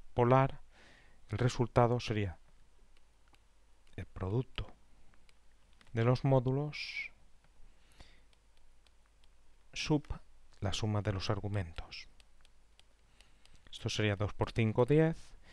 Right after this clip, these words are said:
y ahora pi tercios más pi cuartos, podemos hacerlo aparte. Mínimo común múltiplo de tres y cuatro es doce. Doce entre tres, cuatro por pi,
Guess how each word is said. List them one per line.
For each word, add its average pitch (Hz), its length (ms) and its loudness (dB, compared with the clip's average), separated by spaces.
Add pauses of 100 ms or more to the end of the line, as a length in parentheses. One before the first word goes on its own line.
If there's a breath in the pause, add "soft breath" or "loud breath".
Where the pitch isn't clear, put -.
(280 loud breath)
y - 20 -2
ahora 110 120 2
pi - 140 0
tercios - 480 2
más 113 200 0
pi 120 160 0
cuartos, 127 480 2
podemos 101 420 -6
hacerlo 101 280 -4
aparte. 127 440 0 (2000 loud breath)
Mínimo 113 360 2
común 107 340 0
múltiplo 107 440 -2
de 107 120 0
tres - 400 -4 (120)
y 110 80 -2
cuatro - 640 0
es 104 240 -4
doce. 143 440 2 (2000 soft breath)
Doce 110 280 0
entre 104 300 0
tres, 107 400 0
cuatro 107 380 -2
por - 180 -4
pi, 104 300 -6